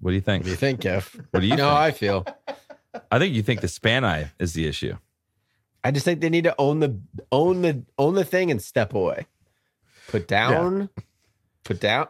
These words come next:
Speaker 2: put down
Speaker 3: Collect
Speaker 2: the
Speaker 3: the
Speaker 2: marker.
Speaker 3: paycheck.
Speaker 1: Put down the reins.
Speaker 3: Yeah.
Speaker 2: And step
Speaker 3: Move
Speaker 2: away.
Speaker 3: down the bench.
Speaker 1: We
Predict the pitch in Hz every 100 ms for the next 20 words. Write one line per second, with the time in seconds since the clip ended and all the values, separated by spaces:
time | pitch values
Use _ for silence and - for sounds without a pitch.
0 | 107 104 110 135 151 180 165 196 170 165
1 | 135 143 110 117 143 151 120 120 127 180
2 | 110 - _ _ _ 139 - _ _ _
3 | _ 117 98 - - 117 101 110 117 113
4 | 117 127 135 135 143 143 139 135 127 98
5 | - - 80